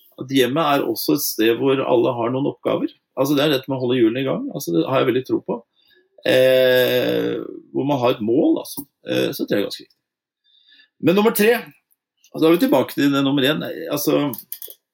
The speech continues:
det er lett for meg, jeg, ikke sant, jeg er jo ansatt, jeg er professor ved en høyskole, så jeg er ansatt i det offentlige, så jeg er jo økonomisk beskyttet. Eh,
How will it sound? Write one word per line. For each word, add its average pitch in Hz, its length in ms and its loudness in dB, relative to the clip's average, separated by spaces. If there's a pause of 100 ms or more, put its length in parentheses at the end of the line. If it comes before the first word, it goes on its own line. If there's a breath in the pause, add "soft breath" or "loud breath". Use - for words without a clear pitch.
(140)
det 135 140 0
er 135 60 2
lett - 180 -2
for 147 160 2
meg, 120 240 -2
jeg, 123 560 0
ikke - 180 -10
sant, 220 140 2
jeg 175 100 6
er 170 60 4
jo 170 80 6
ansatt, 160 380 -2 (100)
jeg 156 160 0
er 147 140 -6
professor 147 360 -2
ved 135 120 0
en 139 40 2
høyskole, 175 300 0
så 185 140 0
jeg 151 40 2
er 143 60 2
ansatt 139 260 -4
i 143 80 0
det 139 80 2
offentlige, 160 400 -2
så 165 120 2
jeg 139 80 2
er 135 100 0
jo 139 220 -2 (180)
økonomisk 131 480 -2
beskyttet. - 480 -2 (1000)
Eh, 139 540 4